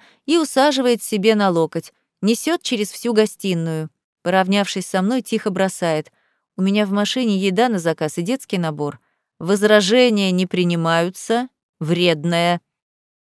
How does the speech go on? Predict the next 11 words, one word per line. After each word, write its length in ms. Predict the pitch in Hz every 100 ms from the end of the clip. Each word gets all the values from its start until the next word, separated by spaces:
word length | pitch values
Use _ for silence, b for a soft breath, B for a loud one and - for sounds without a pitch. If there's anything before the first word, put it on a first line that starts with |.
| _ -
Осекает, 640 | 170 - 180 - 294 330
стоит 340 | - - 285 285
лишь 200 | 247 -
мне 220 | 214 220
открыть 360 | 208 - 202 196
рот. 300 | 165 151 - _ _ _ _
Впрочем, 460 | _ - 277 - 240
Владика 380 | 254 262 233 226
можно 340 | 262 226 185
иногда 300 | 170 160 160
побаловать, 640 | 156 156 165 160 151 151